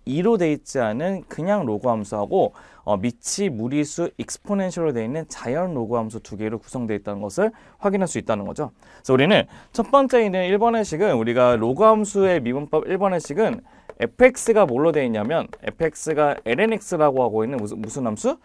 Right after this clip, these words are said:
자연 로그 함수일 때 우리가 걔네들 미분값도 하나 기억을 해두시는 게 좋을 것 같습니다. 그래서 우리가 자연 로그 함수일 때 우리 미분법은 F 프라임 X의 값은 어떻게 되냐면 얘네들 값이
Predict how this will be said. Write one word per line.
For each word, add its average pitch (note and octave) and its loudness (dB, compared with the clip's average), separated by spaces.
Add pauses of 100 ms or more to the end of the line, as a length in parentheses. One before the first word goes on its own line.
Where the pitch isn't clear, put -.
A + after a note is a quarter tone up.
(300)
자연 A3 0
로그 A#2+ -2
함수일 A2 -2
때 - -10
우리가 G#2 -4
걔네들 G#2+ 0
미분값도 D#3+ 2 (320)
하나 E3 0
기억을 A#2+ -2
해두시는 D#3+ -6
게 A3+ -2 (180)
좋을 B2 -6
것 G#2+ -6
같습니다. - -14 (540)
그래서 - -4
우리가 D#3 6
자연 G#3 4
로그 B3+ 6
함수일 A3+ 6
때 G#3 2
우리 D#3 2
미분법은 D3 0 (340)
F - -4
프라임 B3 6
X의 A3 0
값은 G3+ -2
어떻게 D3+ -2
되냐면 D3 -2
얘네들 A#2 2
값이 A#3+ -2